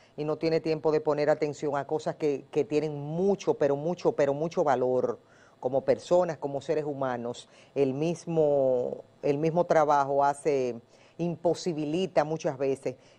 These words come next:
que uno pueda interactuar con la gente que uno le tiene mucho cariño y mucho aprecio y sobre todo mucho respeto a las cosas que hacen.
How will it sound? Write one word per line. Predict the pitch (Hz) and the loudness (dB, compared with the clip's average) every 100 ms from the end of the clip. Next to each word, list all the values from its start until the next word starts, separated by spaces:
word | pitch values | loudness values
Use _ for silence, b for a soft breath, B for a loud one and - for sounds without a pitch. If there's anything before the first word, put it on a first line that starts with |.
| _ | _
que | 156 143 | 2 2
uno | 151 165 | 2 -2
pueda | - 147 143 139 135 | 0 0 4 4 4
interactuar | 139 143 135 131 135 131 123 | 2 2 2 2 2 0 0
con | 131 | -4
la | 127 | -6
gente | 131 131 | -6 -8
que | 135 | -6
uno | 135 135 | -6 -4
le | 131 | -4
tiene | 135 131 | -4 -6
mucho | 131 139 - | -6 -8 -8
cariño | - 123 131 127 | -4 -4 -4 -8
y | 120 | -8
mucho | 127 131 135 | -8 -4 -4
aprecio | - 135 127 131 | -2 -4 -2 -6
y | |
sobre | - 131 127 | -4 -2 -2
todo | 131 143 | 0 -4
mucho | 147 151 147 | -4 -8 -8
respeto | 135 135 - 131 117 120 123 B B B | -8 -8 -4 -4 -4 -6 -8 B B B
a | 131 | -2
las | 131 120 | -2 -2
cosas | 143 131 143 | -10 -8 -10
que | - 127 | -6 -2
hacen. | 107 98 - 90 | -2 -4 -10 -14